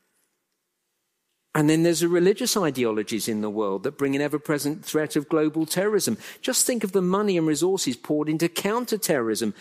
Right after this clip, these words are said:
Why? Because it's a very real and present danger.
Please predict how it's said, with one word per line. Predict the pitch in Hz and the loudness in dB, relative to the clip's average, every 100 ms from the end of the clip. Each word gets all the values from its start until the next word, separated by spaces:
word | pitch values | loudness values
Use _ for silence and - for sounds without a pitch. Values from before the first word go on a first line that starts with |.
| - | -8
Why? | 151 151 175 233 - - | -2 0 2 0 -4 -4
Because | 220 185 165 | 0 2 2
it's | 156 | 0
a | 135 | 0
very | 131 120 113 | 0 0 0
real | 107 107 | -2 -2
and | 104 | -4
present | - 120 135 143 | -6 -6 -4 -4
danger. | 175 233 196 90 | -4 -4 -6 -10